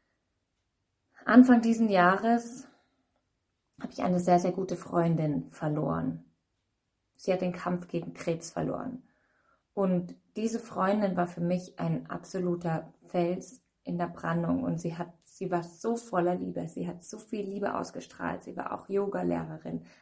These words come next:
Aikido-Lehrerin, eine sehr spirituelle Frau und hat so vielen anderen Menschen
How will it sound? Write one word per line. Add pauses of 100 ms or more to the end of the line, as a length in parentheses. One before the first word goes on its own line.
(120)
Aikido-Lehrerin,
eine
sehr
spirituelle
Frau (500)
und
hat
so
vielen
anderen
Menschen